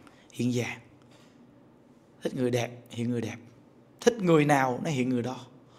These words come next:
Thích cha, thích mẹ, hiện cha mẹ. Thích chồng, thích vợ, thích con. Thích cái nào, nó hiện cái này. Nghiệp quan gia trái chủ, họ có năng lực biết được quý vị thích cái gì, hiện ra cái đó.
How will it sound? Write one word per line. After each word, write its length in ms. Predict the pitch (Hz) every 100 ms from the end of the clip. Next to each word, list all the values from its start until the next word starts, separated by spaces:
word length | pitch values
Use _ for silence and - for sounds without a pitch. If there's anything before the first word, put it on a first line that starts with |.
| -
Thích 120 | - 214
cha, 240 | - 170 156
thích 140 | 190 -
mẹ, 240 | 123 107
hiện 280 | 113 110 123
cha 240 | 120 139 123
mẹ. 260 | 117 - - - - - -
Thích 160 | - -
chồng, 300 | 165 131 110
thích 120 | 165 -
vợ, 320 | 120 104 113 -
thích 120 | - -
con. 300 | 151 135 127 - - -
Thích 120 | 247 -
cái 100 | 233
nào, 280 | 190 139 110
nó 60 | 151
hiện 200 | 113 113
cái 100 | 143
này. 140 | 147 - - - - - - - - -
Nghiệp 140 | 151
quan 140 | 156 170
gia 140 | 160
trái 160 | 156 180
chủ, 360 | 147 123 139 - - - - - - - - - - - - - - - -
họ 320 | - 123 127
có 560 | 131 165 170 190 196 - - - - - - - - - -
năng 300 | 165 196 190
lực 340 | 151 117 -
biết 300 | 220 294 277
được 80 | - 139
quý 60 |
vị 120 | 139
thích 160 | 117 214
cái 120 | - 151
gì, 300 | 117 - - - - - - - - - -
hiện 200 | - 117
ra 80 | 127
cái 80 | -
đó. 120 | -